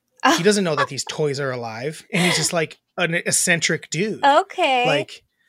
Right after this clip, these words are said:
Speaker 2: like, he doesn't really do anything to anybody. It's not like he hurts any other kids or anything. He just destroys toys.
Speaker 1: And, like,
Speaker 2: And, like,
Speaker 1: makes them
Speaker 2: and,
Speaker 1: into
Speaker 2: like,
Speaker 1: different
Speaker 2: makes them,
Speaker 1: things.
Speaker 2: makes them into art.
Speaker 1: Oh,
Speaker 2: Like, I
Speaker 1: I like
Speaker 2: yeah, like, he's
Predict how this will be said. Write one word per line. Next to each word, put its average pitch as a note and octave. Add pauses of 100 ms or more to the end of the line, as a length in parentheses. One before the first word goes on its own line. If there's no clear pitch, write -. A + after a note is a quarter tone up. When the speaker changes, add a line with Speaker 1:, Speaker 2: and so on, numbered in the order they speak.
(260)
Speaker 2:
like, E3
he G#3
doesn't A#3
really C4
do F3
anything G#3+
to D3+
anybody. D3
It's G#3+
not A#3+
like C4+
he B3
hurts E3+
any F3+
other D3+
kids F3
or A#3
anything. D3+
He F3
just F3
destroys E3+
toys. F3+ (140)
Speaker 1:
And, A#3+
like, G#3
Speaker 2:
And, D#3
like, A#3
Speaker 1:
makes A#3
them B3+
Speaker 2:
and, A#3
Speaker 1:
into G3
Speaker 2:
like, F#3
Speaker 1:
different G#3
Speaker 2:
makes F#3
them, F3+
Speaker 1:
things. -
Speaker 2:
makes F3+
them E3
into D3+
art. E3 (220)
Speaker 1:
Oh, F4 (500)
Speaker 2:
Like, A#3+
I B3
Speaker 1:
I A#3+
like E3+
Speaker 2:
yeah, E3
like, A3+
he's G#3